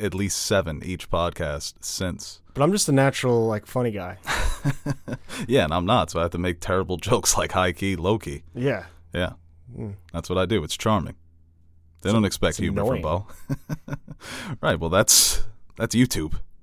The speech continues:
Speaker 2: Mm, that's true.
Speaker 1: All right, pal? <laughs> Find me one YouTuber who's not annoying, okay? I'm five years away from fighting Tyson Fury. <laughs> Okay?
Speaker 2: All right, I think we should go with the spoiler discussion, eh? S-,
Speaker 1: Yeah, look
Speaker 2: episode
Speaker 1: at
Speaker 2: one.
Speaker 1: that. Spoiler, episode one is out.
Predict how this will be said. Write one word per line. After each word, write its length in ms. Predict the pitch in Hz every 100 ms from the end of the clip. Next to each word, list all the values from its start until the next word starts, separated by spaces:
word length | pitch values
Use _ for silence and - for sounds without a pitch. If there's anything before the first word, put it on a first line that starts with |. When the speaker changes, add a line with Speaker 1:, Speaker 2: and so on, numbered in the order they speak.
| -
Speaker 2:
Mm, 160 | 107
that's 140 | 107 -
true. 160 | - 87
Speaker 1:
All 60 |
right, 80 | 107
pal? 220 | 113 123 135
<laughs> 100 | -
Find 200 | 123 135
me 80 | 131
one 220 | 123 117
YouTuber 300 | 120 110 95
who's 200 | 92 87
not 160 | 98
annoying, 400 | 92 98 92 71 - - -
okay? 180 | 98 110
I'm 120 | 92
five 320 | 120 117 117
years 180 | 117 101
away 220 | 95 98
from 160 | 90 85
fighting 340 | 104 92 87
Tyson 380 | - 104 - 95
Fury. 400 | - 92 98 - - - - - -
<laughs> 640 | - - - - - - -
Okay? 180 | 95 - - - - - -
Speaker 2:
All 60 | 165 160 151 - - - - - - - - - - 151
right, 40 |
I 40 | 196
think 180 | 208 214
we 60 |
should 140 | 202 190
go 80 |
with 120 | 196 190
the 220 | 180 160
spoiler 340 | - 156 151
discussion, 440 | 151 - 113 117 113
eh? 180 | 151 170 -
S-, 220 | - - - - - -
Speaker 1:
Yeah, 220 | 107 170
look 180 | 110 123
Speaker 2:
episode 20 |
Speaker 1:
at 200 | 127 156
Speaker 2:
one. 100 | 85
Speaker 1:
that. 40 | -
Spoiler, 460 | - 107 104 87
episode 360 | 87 95 107 95
one 160 | 95 95
is 100 | 85
out. 300 | 92 127